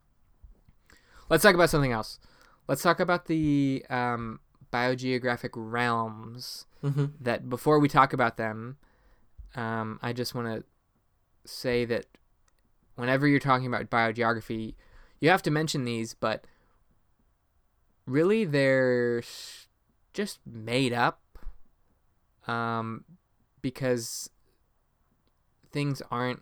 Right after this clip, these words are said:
Speaker 1: this clear cut.
Speaker 2: Right.
Speaker 1: You know what I mean? So when we're talking about biogeographic realms, we're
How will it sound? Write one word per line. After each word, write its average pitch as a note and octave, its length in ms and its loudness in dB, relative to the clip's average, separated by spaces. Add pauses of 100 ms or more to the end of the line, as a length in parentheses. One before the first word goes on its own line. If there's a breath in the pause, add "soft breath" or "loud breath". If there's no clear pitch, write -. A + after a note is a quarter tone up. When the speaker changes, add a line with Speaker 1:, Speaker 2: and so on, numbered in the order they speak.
(100)
Speaker 1:
this B2 240 -6
clear A2 420 -8
cut. - 540 -14 (240)
Speaker 2:
Right. A2 240 -8 (180)
Speaker 1:
You B2 80 -12
know A#2 80 -6
what A#2 100 -6
I A#2 60 -6
mean? A#2 440 -10 (720)
So B2 400 2
when C#3 140 4
we're C#3+ 80 6
talking F3 220 4
about C3 140 2
biogeographic B2 560 4
realms, A#2 380 -2
we're A#2 140 -6